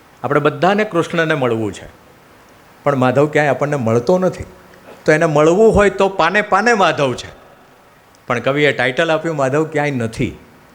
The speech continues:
અને એ માધવ આપણને એવો સ્પર્શી જાય, નવલકથા આખી પૂરી કરો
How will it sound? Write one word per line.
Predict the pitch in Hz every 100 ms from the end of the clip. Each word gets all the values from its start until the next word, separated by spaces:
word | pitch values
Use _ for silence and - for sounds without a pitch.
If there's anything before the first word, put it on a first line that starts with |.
| - _ _ _ -
અને | 120 135
એ |
માધવ | 151 120 113 143 143
આપણને | 123 135 135
એવો | 127 175
સ્પર્શી | 190 - 151 151 - 214
જાય, | 120 82 76 - 101
નવલકથા | 107 120 123 131 117
આખી | 117 135
પૂરી | 139 165 180
કરો | 107 87